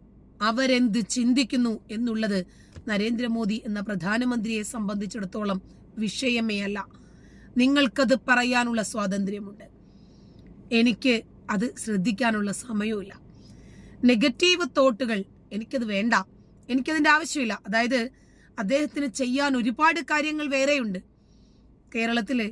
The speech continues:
ഒരു ഉൾട്ടാ പുൾട്ടാ മൂലക്കിരുന്നിട്ട് ഒരാള് നരേന്ദ്രമോദിയുടെ തന്തയ്ക്ക് വിളിക്കുന്നു. അയ്യോ, അത്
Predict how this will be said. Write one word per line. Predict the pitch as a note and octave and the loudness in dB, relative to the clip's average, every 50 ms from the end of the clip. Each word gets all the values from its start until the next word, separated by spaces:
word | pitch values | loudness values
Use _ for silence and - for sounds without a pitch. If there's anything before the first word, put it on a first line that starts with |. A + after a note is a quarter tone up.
| - - - - - - - - - - - - - - - | -8 -14 -20 -20 -20 -20 -20 -20 -20 -20 -20 -20 -12 -8 -4
ഒരു | A#3+ B3+ | -2 0
ഉൾട്ടാ | B3 A#3+ A#3+ F#3+ C#4 C4 | 0 0 0 0 0 0
പുൾട്ടാ | B3+ G#3+ C4 B3 G3 C4+ C4+ C4 B3 B3+ - - | 0 0 -2 -2 0 2 4 4 2 0 -4 -6
മൂലക്കിരുന്നിട്ട് | A#3 A#3 B3 C4 C4+ - - B3+ B3 A#3 A#3+ G3+ F#3+ B3 G3+ F#3 - - - - - - - - - - | -4 -2 0 -2 -2 -2 -4 -4 -2 -2 -4 -2 -4 -4 -6 -6 -8 -14 -20 -20 -20 -20 -20 -14 -8 -4
ഒരാള് | A#3+ B3 C4 B3 A#3+ B3 B3+ A#3+ G#3+ - - - | 0 2 2 4 4 2 0 -2 -4 -6 -8 -8
നരേന്ദ്രമോദിയുടെ | A3 G#3+ A3 A#3+ C4 B3+ C4 C4 B3+ B3 B3 A3+ A#3+ B3 B3 A3+ A#3 | -8 -6 -4 -4 -4 -2 -2 -2 -2 -2 -2 -2 -2 -2 -2 -4 -4
തന്തയ്ക്ക് | - - G#3+ G#3 A3 A3 B3+ G3 C#4+ | -6 -6 -6 -4 -4 -4 -4 -4 -4
വിളിക്കുന്നു. | B3+ A#3+ A#3 G3 - A#3 A3+ A3 - - - | -4 -4 -4 -4 -4 -4 -6 -6 -8 -10 -10
അയ്യോ, | G#3 G3 G3 F#3+ F#3+ F#3+ G3+ G3+ G3+ G#3 G#3 G#3 G#3+ A3 G3 - - - - - - - - - - | -8 -6 -6 -4 -4 -4 -4 -4 -4 -6 -4 -4 -4 -6 -6 -8 -12 -20 -20 -20 -20 -20 -4 0 2
അത് | B3 C4 A#3+ | 2 2 2